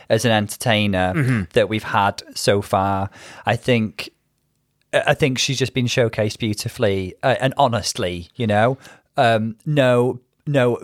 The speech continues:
Speaker 1: villainizing,
Speaker 2: No.
Speaker 1: n-, no push.
Speaker 2: Is it different editing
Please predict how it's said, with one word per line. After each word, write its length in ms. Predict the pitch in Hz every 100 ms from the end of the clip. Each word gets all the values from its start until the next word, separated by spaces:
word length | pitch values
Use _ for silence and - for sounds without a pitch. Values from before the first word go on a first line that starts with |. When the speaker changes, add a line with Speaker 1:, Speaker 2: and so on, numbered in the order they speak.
| 127 127 131 127
Speaker 1:
villainizing, 680 | 127 131 127 - 131 127 127
Speaker 2:
No. 100 | 214
Speaker 1:
n-, 160 | 127 -
no 220 | 139 107
push. 720 | - - 165 170 - - - - - _ _ _ _ -
Speaker 2:
Is 200 | 190 165
it 340 | 302 - - _ -
different 380 | 202 - 208 -
editing 560 | 202 226 240 247 262